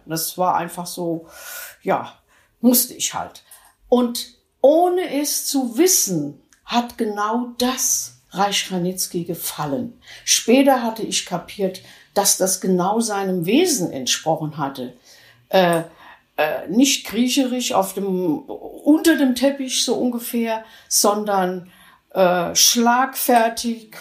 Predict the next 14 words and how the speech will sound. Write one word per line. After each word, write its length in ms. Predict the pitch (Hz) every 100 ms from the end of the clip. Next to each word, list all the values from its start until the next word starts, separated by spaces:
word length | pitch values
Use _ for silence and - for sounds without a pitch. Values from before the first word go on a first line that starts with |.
| -
und 280 | 190 185 196
ihm 140 | 202
ein 60 | 190
bisschen 320 | 180 185 156
Paroli 600 | 165 165 269 311 277 247
bieten 680 | 226 214 202 196 190 196 190
und 160 | 180 180
so. 280 | 175 175 - _ _ _ _
Das 580 | 240 320 415 - - -
hat 500 | 240 294 - - - _ _
seiner 520 | - - 226 254 269 240
Mentalität 920 | 226 226 220 190 190 - 208 208 -
genau 360 | 185 175 - -
entsprochen. 760 | 170 - - 170 175 160